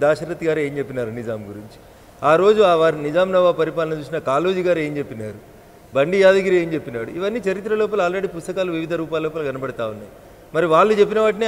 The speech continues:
as it is-గా పాఠ్యాంశాలు పెడితే అది ఏ రకమైనటువంటి message పంపిస్తుంది అనేది కూడా మనం ఒకసారి ఆలోచించాలి. ఏదో రెండు బంగ్లాలు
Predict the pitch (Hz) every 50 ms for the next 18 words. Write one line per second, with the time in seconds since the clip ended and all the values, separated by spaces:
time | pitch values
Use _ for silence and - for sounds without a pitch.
0 | 208 196 196 190 196 190 208 185 202 196 170 175 170 160 185 185 180 - 175 170
1 | 165 147 147 143 147 - 180 180 208 262 254 - - 165 165 170 185 208 214 190
2 | 202 202 202 196 175 185 185 180 175 170 165 - 175 175 165 156 156 151 156 151
3 | - - 151 143 143 143 139 151 160 156 147 135 131 - - - - - - 147
4 | 151 151 147 143 - 160 143 135 127 127 131 117 113 110 98 - 110 104 92 -
5 | - - - - - - 139 156 175 196 190 190 190 190 180 156 160 170 180 185
6 | 185 180